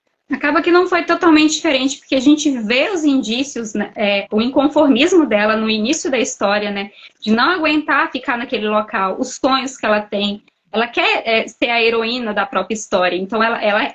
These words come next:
afirma isso no começo do livro, né, que ela não, ela não quer se limitar a ser refém de outro rei, ser esposa de outro rei, ser propriedade de outro rei, porque o pai dela, é, já deu a mão dela em casamento, né?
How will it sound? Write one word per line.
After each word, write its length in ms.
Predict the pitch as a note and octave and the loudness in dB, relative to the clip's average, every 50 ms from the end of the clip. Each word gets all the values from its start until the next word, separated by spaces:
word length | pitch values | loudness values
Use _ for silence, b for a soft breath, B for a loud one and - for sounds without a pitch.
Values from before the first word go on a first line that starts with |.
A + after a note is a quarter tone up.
| _ _ | _ _
afirma 540 | - A3+ - - - D4 G4+ G4+ E4+ C4+ A3+ | -14 -14 -6 0 0 0 2 2 2 0 0
isso 180 | G#3+ G#3+ - A#3 | -2 -4 -4 -6
no 80 | G#3+ | -6
começo 300 | G#3 A3+ G#3 G3+ G#3 - | -4 -2 -2 -2 -2 -2
do 80 | - A3 | -4 -4
livro, 340 | G#3 G3 F#3+ F#3+ G3 G3+ F#3+ | -2 -2 -4 -6 -8 -10 -10
né, 200 | G3 G3+ G#3+ b b b b _ _ _ - | -10 -8 -10 b b b b _ _ _ -6
que 100 | - G#3+ | -4 -2
ela 100 | G#3 G#3+ | 0 0
não, 240 | B3 C#4+ D#4 C#4 - A3+ | 0 0 -2 -2 -2 -2
ela 140 | G#3+ A3 A#3+ | -2 -2 0
não 160 | C4 E4 A4 | -2 -4 -4
quer 240 | - F#4+ F4 G4+ G#4+ | -2 -2 -4 -4 -4
se 180 | G#4+ - E4 | -4 -2 0
limitar 640 | C#4+ C#4 C4 C4 C4 B3+ - C#4 B3 D4 E4+ - - | 2 2 4 4 2 2 0 -2 -2 0 -2 -2 -2
a 80 | A#3 A#3 | -4 -4
ser 440 | - - - B3+ A#3 A3+ A3+ A3+ - _ _ _ _ _ _ _ _ _ - | -4 -2 -2 0 0 0 -2 -4 -8 _ _ _ _ _ _ _ _ _ -4
refém 500 | B3 B3+ - - - - B3+ C#4 C4+ C4+ | -4 -4 -4 -2 -2 -2 -2 -2 -2 -6
de 120 | G#3 A#3 A3 G#3+ - _ _ - _ _ _ _ - - | -6 -8 -8 -10 -12 _ _ -20 _ _ _ _ -12 -6
outro 140 | C#4 C#4 C4+ | -6 -4 -2
rei, 380 | A#3+ C4 G#3 G3+ F#3 A3 - - _ _ - | 0 0 0 0 0 -4 -8 -12 _ _ -4
ser 60 | A3 A3+ | -4 -4
esposa 540 | A#3 - - - - B3+ B3+ C4 A3+ A3+ | -4 -6 -8 -4 0 2 2 2 0 -2
de 100 | G3 A3 | -4 -4
outro 220 | G#3 G#3 - A3+ A3+ | -4 -2 -4 -4 -2
rei, 180 | G#3 G3+ F3+ | 0 -2 -2
ser 140 | - - G#3+ | -2 -2 2
propriedade 680 | - - - - - - A#3+ A3 G3+ G#3 A3 A3+ A3 G#3+ | 4 4 4 4 4 4 4 6 6 4 4 2 0 0
de 160 | F#3 - G#3+ | -2 -2 -2
outro 220 | G#3 - - G#3+ | -4 -6 -4 -4
rei, 320 | A#3 A3 A3+ F#3 E3+ E3 - _ - | -2 0 0 0 0 -2 -4 _ -10
porque 480 | G#3+ G#3 - - G#3+ G3 G3+ G3+ G3 - | -10 -10 -6 -4 -4 -2 -2 -2 -2 -2
o 140 | G#3 G#3 G#3 | -2 -2 -2
pai 280 | G#3 - A#3+ A#3 A#3+ G#3+ | -2 -4 -4 -2 -2 -2
dela, 420 | A3 G#3+ G#3 G3+ A3+ C4 D4+ D4+ - _ - | -2 -2 0 0 0 -2 -4 -6 -10 _ -2
é, 300 | G#3 G#3+ A3 A3+ A3+ A3+ | 0 0 0 0 -2 -2
já 220 | A3 C4 G#3 A3 | -2 -4 -4 -2
deu 200 | A#3 A#3+ B3+ B3 | -2 0 2 2
a 80 | B3 C4 | 2 2
mão 180 | C4 B3+ C4 | 2 2 0
dela 220 | C#4 B3+ A#3+ A#3+ B3 | 0 0 0 -2 -4
em 60 | C4 | -4
casamento, 640 | C#4+ C#4 C#4 D#4+ E4+ F#4 F4 C#4 C4 B3 - A3+ G#3 | -4 -4 -4 -4 -4 -2 -2 -2 -4 -4 -6 -6 -6
né? 180 | G#3+ A#3 B3+ | -6 -6 -8